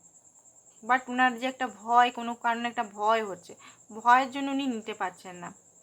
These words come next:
ঠিক আছে? ওনার মনের মধ্যে মনে হচ্ছে না অ্যাকশন যদি নিয়ে গেলে কিছু যদি হয়ে যায়, বাড়াবাড়ি হয়ে যায় বা কিছু হয়ে যায় সে কারণে, ওকে? আর প্রচুর বার্ডেন,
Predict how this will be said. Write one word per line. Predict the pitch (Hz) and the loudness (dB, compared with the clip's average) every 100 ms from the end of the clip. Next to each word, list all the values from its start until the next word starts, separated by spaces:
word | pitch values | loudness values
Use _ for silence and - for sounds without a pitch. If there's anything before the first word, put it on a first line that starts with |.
| _ _ _ _ _ _ _ _ _ _ - - - - | _ _ _ _ _ _ _ _ _ _ -20 -20 -20 -18
ঠিক | 247 240 | -8 -4
আছে? | 233 226 | -2 -2
ওনার | 233 233 226 - | -2 -2 -4 -10
মনের | 240 240 247 | -6 -2 -2
মধ্যে | 247 247 | -2 -2
মনে | 240 240 | -4 -6
হচ্ছে | 233 247 | -6 -6
না | 233 226 220 | -2 2 2
অ্যাকশন | 214 208 226 226 | 2 0 -8 -10
যদি | 220 | -6
নিয়ে | 226 226 220 | -6 -6 -6
গেলে | 226 | -6
কিছু | 220 208 220 | -8 -12 -12
যদি | 208 214 | -8 -8
হয়ে | 214 208 | -6 -6
যায়, | 214 214 | -6 -4
বাড়াবাড়ি | 190 190 196 196 | -2 -2 -2 -6
হয়ে | 202 196 | -8 -8
যায় | 196 196 | -4 -4
বা | 190 190 | -4 -8
কিছু | 190 196 | -14 -12
হয়ে | 190 | -12
যায় | 185 190 190 | -10 -12 -12
সে | 180 | -14
কারণে, | 180 175 180 185 - - - - - - - - _ 226 | -12 -12 -12 -18 -20 -20 -20 -20 -20 -20 -20 -20 _ -14
ওকে? | 220 240 190 196 _ _ _ _ _ _ _ _ _ _ _ - _ _ | -12 -10 -10 -12 _ _ _ _ _ _ _ _ _ _ _ -20 _ _
আর | - 208 208 214 226 226 - - | -6 -2 -2 -2 -6 -10 -14 -6
প্রচুর | 311 - 381 320 | -6 0 0 6
বার্ডেন, | 262 240 233 | 6 6 2